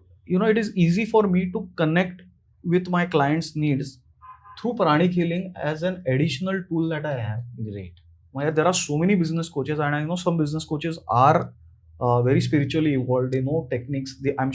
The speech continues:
Speaker 1: sure they are using it on their clients also. पण, अ, प्राणिक हिलिंगने जे मॅजिकल रिझल्ट्स मी माझ्या क्लायंट्समध्ये बघितलेत, they,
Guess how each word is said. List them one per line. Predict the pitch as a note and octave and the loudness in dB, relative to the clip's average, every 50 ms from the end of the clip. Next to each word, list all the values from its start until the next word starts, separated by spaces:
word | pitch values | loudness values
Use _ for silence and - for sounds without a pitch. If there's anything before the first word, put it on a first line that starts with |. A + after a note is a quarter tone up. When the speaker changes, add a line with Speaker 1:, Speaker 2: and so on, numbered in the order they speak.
| - | -2
Speaker 1:
sure | D3+ D3+ E3 D#3+ | -2 -2 0 0
they | D#3+ D3+ | 0 0
are | D3 C3+ C3+ | 0 -2 -2
using | C3 C#3 D3 D3 D3+ | -2 -2 -2 -2 -4
it | D3 D3 - C#3+ C#3 | -4 -4 -6 -6 -6
on | C#3+ C3+ | -4 -2
their | B2 B2+ C3 C3+ B2+ | -2 0 0 0 0
clients | B2 B2 A#2+ A#2+ B2 B2 B2+ C#3 | -2 0 0 0 0 0 0 -2
also. | B2+ A#2+ A#2+ C3 C3 C3 - _ _ _ - - _ _ _ _ _ _ | -2 -2 -4 -8 -8 -10 -12 _ _ _ -20 -20 _ _ _ _ _ _
पण, | F3 F3 F#3 F#3+ | 2 2 2 2
अ, | F#3 F3+ F3+ F3+ F3+ F#3 - - - - - - - _ _ _ _ _ _ _ _ _ _ _ | 2 4 4 4 4 2 0 -4 -10 -14 -18 -20 -20 _ _ _ _ _ _ _ _ _ _ _
प्राणिक | F#3+ F3+ F3+ G3 G#3+ G3+ | 4 6 6 6 4 2
हिलिंगने | F3+ G3+ G#3 G3+ G#3 G#3 G#3 G3+ G3+ G#3 F#3+ | 2 2 2 2 2 0 -2 -2 -2 -2 0
जे | F#3+ F#3+ G3 | 2 2 2
मॅजिकल | G3 F#3 D#3+ D3 D3+ D#3 E3 - F#3+ F3+ | 2 2 2 4 4 2 4 4 4 4
रिझल्ट्स | E3+ E3+ E3 F3 E3+ E3+ - | 4 2 2 0 -2 -2 -2
मी | F#3 F3 | -2 -2
माझ्या | D#3 C#3 B2+ B2+ D3+ D#3+ | 0 0 -2 0 0 0
क्लायंट्समध्ये | D#3+ E3+ D3 D3 D3+ D3+ D3 D#3 D3+ D#3 D#3 | 2 2 2 2 0 -2 -2 -4 -2 0 0
बघितलेत, | D3 C#3 C3+ C#3+ C#3 C3+ C#3+ C#3 _ _ _ _ _ _ _ _ _ _ _ _ C3 | 0 -2 -4 -4 -6 -8 -8 -10 _ _ _ _ _ _ _ _ _ _ _ _ -6
they, | C3+ C3 | -6 -2